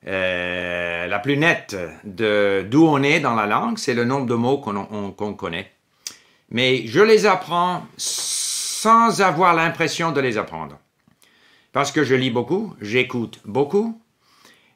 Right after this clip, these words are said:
et sur notre site, on compte le nombre de mots que l'apprenant sait. Et si ce nombre-là,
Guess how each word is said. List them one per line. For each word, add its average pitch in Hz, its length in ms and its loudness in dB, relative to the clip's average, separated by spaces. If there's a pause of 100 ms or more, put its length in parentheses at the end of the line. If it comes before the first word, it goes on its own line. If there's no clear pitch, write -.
(100)
et 120 840 2
sur 160 280 2
notre 143 320 2
site, 139 340 0
on 120 160 -2
compte 151 400 -2
le 123 60 2
nombre 123 240 0
de 117 60 0
mots 120 200 0
que 87 580 -2
l'apprenant 95 800 -2
sait. 202 480 -2 (1080)
Et 123 360 2
si 214 600 0
ce - 480 -4
nombre-là, 107 1080 2